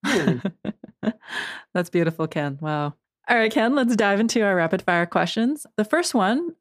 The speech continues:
Speaker 2: which you can answer, unless you feel like you already have,
Speaker 1: <laughs>
Speaker 2: is if you have any advice for young professionals, people who are thinking to start working in digital health, if you have any guidance for them.
Speaker 1: Well, I think over and above the things that we've discussed, and it feels that that's been a thread that's gone through a lot of our,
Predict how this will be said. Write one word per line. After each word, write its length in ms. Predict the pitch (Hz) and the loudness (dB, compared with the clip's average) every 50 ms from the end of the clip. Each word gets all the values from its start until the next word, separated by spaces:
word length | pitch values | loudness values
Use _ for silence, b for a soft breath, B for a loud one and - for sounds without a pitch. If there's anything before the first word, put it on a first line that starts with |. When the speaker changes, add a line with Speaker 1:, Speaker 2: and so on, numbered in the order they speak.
| - | -8
Speaker 2:
which 180 | - 180 - - | -8 -6 -4 -4
you 80 | 185 | -2
can 120 | - 202 180 | -2 0 2
answer, 500 | 170 160 165 160 - 175 190 226 254 240 240 - | 2 2 0 0 0 0 0 0 0 -2 -4 -4
unless 240 | - 165 160 160 - | -2 -2 -2 -2 -2
you 60 | 170 | -4
feel 140 | 165 165 151 | -2 0 0
like 120 | 151 151 | 0 0
you 60 | 165 156 | 0 0
already 260 | 151 156 151 151 156 | 2 2 2 0 0
have, 320 | 160 170 151 160 151 143 _ _ B B B B B | 0 0 0 0 -2 -4 _ _ B B B B B
Speaker 1:
<laughs> 540 | B 151 - - 196 - - - _ _ - | B -4 0 2 0 0 0 -8 _ _ -2
Speaker 2:
is 160 | - 202 190 | 0 2 2
if 100 | 269 220 | 4 2
you 80 | 214 226 | 4 4
have 160 | 269 226 208 | 4 4 2
any 180 | 226 220 214 208 | 2 2 2 2
advice 360 | 202 175 185 180 180 180 - | 2 2 2 2 2 0 0
for 100 | - 190 | 0 0
young 240 | 180 175 170 170 175 | 2 2 2 2 2
professionals, 800 | - 185 - 165 160 165 - - 160 156 151 151 143 - - | 0 0 0 0 0 0 0 -2 0 0 0 0 -2 -4 -8
people 420 | - - 226 208 214 208 202 202 190 | -6 -6 -2 0 2 2 2 2 2
who 240 | 202 202 185 175 175 | 2 2 2 2 2
are 100 | - 170 | 0 0
thinking 540 | - - 185 175 - 185 175 170 170 170 b b b b | 0 -2 -2 -2 -2 -2 0 0 0 -2 b b b b
to 280 | - 190 185 175 170 - | -2 0 2 2 2 0
start 260 | - - 226 214 - | -2 0 0 0 2
working 440 | 180 190 185 175 - 170 160 160 160 - - | 2 0 0 0 -2 -4 -4 -4 -6 -8 -6
in 240 | - 175 165 165 - | -4 -2 -2 -2 -2
digital 320 | 165 180 170 165 165 160 156 | -2 -2 -2 -2 -2 -4 -2
health, 260 | 165 160 156 156 - - | 0 -2 -2 -2 -4 -4
if 80 | 170 | -2
you 40 | 180 | -2
have 80 | 175 170 | -2 0
any 140 | 175 170 | 0 -2
guidance 400 | 165 151 151 151 156 160 170 - | 0 0 -2 -2 -2 -4 -8 -8
for 120 | - - 151 | -8 -10 -8
them. 180 | 151 156 151 151 _ _ _ b b b b b b b _ _ - 220 | -8 -8 -8 -10 _ _ _ b b b b b b b _ _ -2 2
Speaker 1:
Well, 80 | 208 | 2
I 80 | 226 226 | 4 4
think 240 | 220 262 269 233 - | 4 2 0 2 2
over 320 | 220 226 240 226 196 202 | 2 2 2 2 2 0
and 100 | 196 190 | 0 0
above 380 | 185 180 - 165 165 165 156 156 | 0 0 2 2 2 2 0 -4
the 80 | 156 | -10
things 240 | 139 - 165 156 151 | -4 -4 -4 -4 -4
that 140 | - 175 151 | -8 -8 -4
we've 200 | 151 165 180 170 | -2 -2 -2 -2
discussed, 520 | 165 170 - - - 190 196 190 190 - | -4 -10 -10 -4 0 0 0 0 0 -4
and 80 | 180 156 | -8 -8
it 80 | 156 - | -8 -6
feels 340 | - 196 180 170 160 135 | -2 0 2 2 2 0
that 80 | 143 147 | -2 -2
that's 220 | - 160 151 - | 0 -2 -2 -2
been 240 | - - 165 156 151 | -4 -6 -4 -2 -2
a 40 | 147 | -4
thread 360 | - - - 165 160 151 123 | -4 -4 -2 0 0 0 -2
that's 160 | 160 151 - | -6 -10 -6
gone 200 | - 165 151 143 | -2 -2 -2 -2
through 200 | - - 147 139 | -4 -4 -2 -2
a 20 | 135 | 0
lot 160 | 139 147 147 | 0 0 0
of 100 | 143 127 | 0 0
our, 300 | 135 127 127 123 120 120 | 0 2 2 0 -2 -4